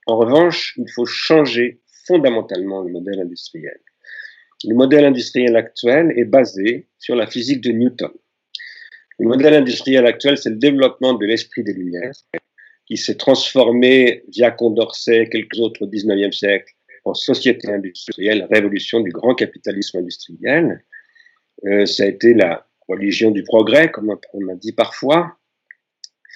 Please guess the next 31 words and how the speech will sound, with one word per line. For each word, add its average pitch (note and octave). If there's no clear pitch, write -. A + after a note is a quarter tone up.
Mais G#2+
cette, -
euh, G2+
ce -
développement A#2+
s'est -
fait E3
sur A2+
des A#2+
bases B2+
scientifiques B2
qui A2+
ne -
sont G#2+
pas -
fausses, -
mais G#2+
qui G#2+
sont G#2+
limitées, B2
qui G#2+
sont B2
le A#2+
principe A#2+
d'inertie C3
et B2+
la A#2+
gravitation A2+
universelle A2
de A#2
Newton A2+